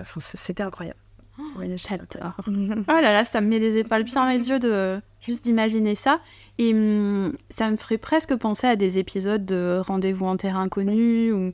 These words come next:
Speaker 2: ils se retrouvent du coup, bah, dans les tentes en plein désert. Euh, je crois que c'était le, euh, bon, c'est en Afri-, je crois que c'était en Éthiopie avec Vianney
Speaker 1: Mhm.
Speaker 2: qui était parti, euh, du coup, euh, bah,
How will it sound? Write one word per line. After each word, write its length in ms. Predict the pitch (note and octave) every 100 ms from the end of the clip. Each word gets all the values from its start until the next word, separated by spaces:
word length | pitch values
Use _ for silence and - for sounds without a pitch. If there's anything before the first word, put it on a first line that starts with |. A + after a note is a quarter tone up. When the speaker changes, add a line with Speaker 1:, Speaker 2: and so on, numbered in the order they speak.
| - - - G3+
Speaker 2:
ils 60 |
se 100 | F#3+
retrouvent 360 | - G3 - G#3+
du 160 | F#3+ F#3+
coup, 280 | - A3+
bah, 140 | G#3 F#3
dans 120 | F#3+
les 120 | F#3+
tentes 300 | F#3+ G#3+ A3
en 80 | F#3+
plein 200 | F#3 F#3+
désert. 460 | F#3+ F#3 G3+ G#3+ G3+
Euh, 240 | F3+ F3
je 80 | F3
crois 140 | -
que 60 | A#3+
c'était 360 | - G#3 A3+ A3+
le, 400 | G3 F3+ F3+ F3+ _ - - - - -
euh, 220 | G3 F#3
bon, 120 | F3+ F3+
c'est 340 | - G#3+ -
en 200 | G#3+ G#3+
Afri-, 340 | A3 A3+ - -
je 120 | G3+
crois 160 | - D4
que 60 |
c'était 120 | - G#3+
en 180 | G3
Éthiopie 680 | A3+ C4+ - A#3+ - C4+ C#4
avec 240 | A#3 F#3+ F#3
Vianney 400 | G#3 G3+ A3+ C4+ - G#3+
Speaker 1:
Mhm. 220 | F#3 F3+
Speaker 2:
qui 140 | -
était 200 | G#3+ G#3+
parti, 500 | G#3 F#3+ - - A#3 A3+
euh, 560 | F#3 F3+ F3+ F3+ F3+
du 180 | F3+ F#3+
coup, 380 | - - A3+ G#3+
euh, 580 | F3+ E3+ E3+ E3+ F#3 F#3
bah, 140 | F#3+